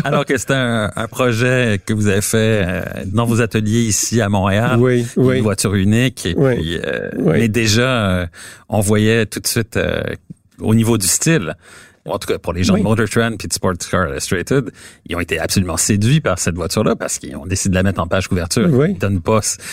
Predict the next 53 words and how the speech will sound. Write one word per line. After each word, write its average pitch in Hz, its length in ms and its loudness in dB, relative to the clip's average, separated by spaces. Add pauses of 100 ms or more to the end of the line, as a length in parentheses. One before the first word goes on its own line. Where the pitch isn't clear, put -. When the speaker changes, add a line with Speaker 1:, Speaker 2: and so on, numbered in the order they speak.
(200)
Speaker 2:
Oui. 160 220 4
Speaker 1:
ils - 60 -4
font 107 160 0
pas, 117 200 0
ils 110 160 2
accordent 110 300 -2
pas 117 180 0
ça 120 260 2
à 90 480 -2
Speaker 2:
À 143 60 4
Speaker 1:
n'importe - 340 2
Speaker 2:
n'importe 139 220 -2
Speaker 1:
qui. 165 80 2
Speaker 2:
qui. 180 240 2 (320)
Speaker 1:
Euh, - 40 -6 (120)
Speaker 2:
Alors 147 260 2
Speaker 1:
à 147 40 -2
plus 139 120 -4
forte 123 220 -2
raison 127 340 0
pour 113 180 -2
une 117 140 2
voiture 117 300 2
unique 120 260 2 (160)
construite 117 400 -2
à 95 60 2
Montréal. 98 480 0
C'est - 160 -4
vraiment 98 200 0
exceptionnel. 95 600 0
Speaker 2:
Oui, 110 320 2
c'est, 131 440 4
euh, 117 200 2 (420)
et 139 120 4
puis 139 240 4
un 131 120 2
des, 123 320 2
des, 117 360 2 (640)
les 127 100 4
plus 120 600 4 (460)
beaux 151 200 4
moments 139 420 2
de 131 140 2
ma 120 180 2
vie, 131 220 2
c'était 135 400 2
de, 117 360 2
d'aller 117 320 2
dans 117 200 2
une, 117 360 2
un 120 100 4
magasin 120 540 2
de 117 360 0